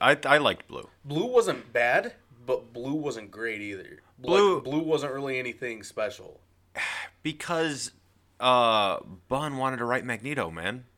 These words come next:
Speaker 1: He
Speaker 2: Yeah.
Speaker 1: didn't wanna write the X-Men.
Speaker 2: Yeah, and that's fine. Put him on the Magneto book and then get somebody for
Speaker 1: He
Speaker 2: X-Men
Speaker 1: made it
Speaker 2: Blue
Speaker 1: the
Speaker 2: who
Speaker 1: Magneto book, though.
Speaker 2: <laughs> But get somebody for X-Men Blue who wanna write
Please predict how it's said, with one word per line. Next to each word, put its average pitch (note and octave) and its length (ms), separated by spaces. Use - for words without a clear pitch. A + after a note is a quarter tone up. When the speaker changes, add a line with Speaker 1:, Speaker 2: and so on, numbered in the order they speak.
Speaker 1:
He D3 100
Speaker 2:
Yeah. A3+ 100
Speaker 1:
didn't B2 120
wanna C#3+ 180
write G2+ 180
the - 80
X-Men. - 340
Speaker 2:
Yeah, E3+ 260
and C3+ 120
that's B2 160
fine. C#3 300
Put D3 140
him C#3+ 100
on C3+ 240
the C#3 80
Magneto C3 460
book G2+ 280
and G#2 140
then G#2 100
get G#2 160
somebody A2+ 360
for A#2 140
Speaker 1:
He A2+ 60
Speaker 2:
X-Men D3 80
Speaker 1:
made D#3 180
it E3 60
Speaker 2:
Blue C3 80
Speaker 1:
the C#3+ 60
Speaker 2:
who C3 40
Speaker 1:
Magneto B2 400
book, F#2+ 260
though. G2+ 380
Speaker 2:
<laughs> - 40
But D3 180
get E3+ 140
somebody D#3 360
for D3+ 180
X-Men C#3 400
Blue C3+ 280
who B2 140
wanna A#2 340
write A2 360